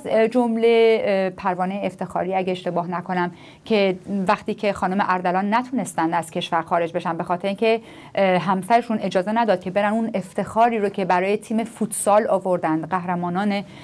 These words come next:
تیم ملی فوتسال ایران، اه، زنان برای ایران آوردن، نتونست خانم اردلان اون سهم، اه، اون چیزی رو که آرزوش بود برای پیشرفت حرفش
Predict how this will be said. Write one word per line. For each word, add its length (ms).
تیم 320
ملی 340
فوتسال 540
ایران، 460
اه، 280
زنان 460
برای 260
ایران 380
آوردن، 500
نتونست 480
خانم 260
اردلان 560
اون 380
سهم، 720
اه، 460
اون 240
چیزی 300
رو 60
که 120
آرزوش 600
بود 160
برای 260
پیشرفت 640
حرفش 540